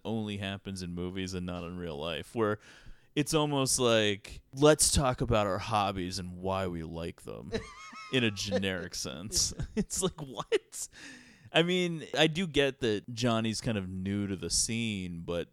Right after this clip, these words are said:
Speaker 1: it doesn't even seem like they're ever really addressing him directly.
Speaker 2: No, this is just what they do.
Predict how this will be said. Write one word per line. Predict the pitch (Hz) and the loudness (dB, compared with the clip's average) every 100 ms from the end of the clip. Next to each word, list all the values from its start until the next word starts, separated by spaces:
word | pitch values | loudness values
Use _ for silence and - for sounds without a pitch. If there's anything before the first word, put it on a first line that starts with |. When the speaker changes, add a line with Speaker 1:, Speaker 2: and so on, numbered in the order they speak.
| _ - _ _ _ _ | _ -20 _ _ _ _
Speaker 1:
it | 139 | 2
doesn't | 185 175 180 | 4 4 2
even | 156 139 | 0 2
seem | - 151 143 | 0 0 0
like | 123 113 | 0 2
they're | 120 | 4
ever | 113 113 110 | 4 4 2
really | 104 107 104 | 2 2 2
addressing | 92 92 98 104 98 90 | 0 0 0 0 -2 -4
him | 101 113 127 | -4 -2 -2
directly. | 92 78 71 - 67 62 80 _ _ _ _ _ _ - | -4 -6 -8 -10 -10 -10 -10 _ _ _ _ _ _ 0
Speaker 2:
No, | 160 139 107 | 6 6 4
this | 165 226 | 2 2
is | 160 | 0
just | 165 - | 0 4
what | 156 | 4
they | - 110 | 4 0
do. | 143 214 104 - | 2 2 0 -6